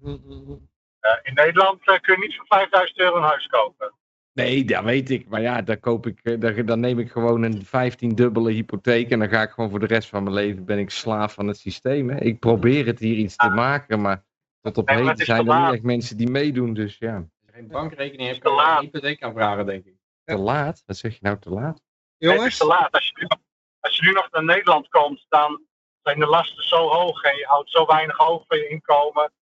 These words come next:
Speaker 2: Huizen zijn onbetaalbaar. En dan moet je even wachten, misschien dat het weer bijtrekt. Maar als je nu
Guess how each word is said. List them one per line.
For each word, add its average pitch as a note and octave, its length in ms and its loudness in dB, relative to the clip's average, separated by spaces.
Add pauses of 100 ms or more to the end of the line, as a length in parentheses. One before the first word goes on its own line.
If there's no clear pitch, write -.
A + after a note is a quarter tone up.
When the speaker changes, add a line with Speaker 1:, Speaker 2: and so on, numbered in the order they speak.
(140)
Speaker 2:
Huizen D3+ 320 -2
zijn D3 240 -2
onbetaalbaar. C#3+ 880 0 (400)
En C#3+ 120 -4
dan - 120 2
moet - 100 -10
je D#3 80 4
even C3+ 140 0
wachten, E3 200 0
misschien - 240 -6
dat D3+ 120 2
het D3 120 0
weer D3 140 2
bijtrekt. D3 560 2 (120)
Maar C3+ 120 2
als - 100 -4
je - 60 -6
nu D3 120 -2